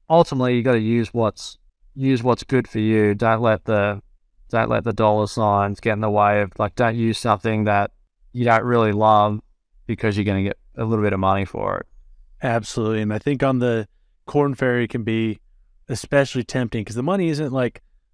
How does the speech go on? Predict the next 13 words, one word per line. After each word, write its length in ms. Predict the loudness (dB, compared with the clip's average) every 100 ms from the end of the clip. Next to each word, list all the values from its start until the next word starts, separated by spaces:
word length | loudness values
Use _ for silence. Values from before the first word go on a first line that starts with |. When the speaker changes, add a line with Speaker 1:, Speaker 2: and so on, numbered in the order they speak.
| -2
Speaker 2:
the 280 | 0 0 -2 0
purses 420 | 2 2 0 -2
aren't 260 | -2 -4
crazy 400 | -4 -2 -2 -2
good, 280 | -2 -2 -2
but 180 | -2 -2
in 220 | -2 -2
the, 320 | 0 0 -2 -6
like, 140 | -8 -6
contracts 640 | -4 -4 -2 -2 -2 -6
for 600 | -14 -2 0 2 0 -2 _ _ _ -6
the 640 | 2 2 2 0 0 -4 -8 _ -12
equipment, 540 | -4 0 0 0 -2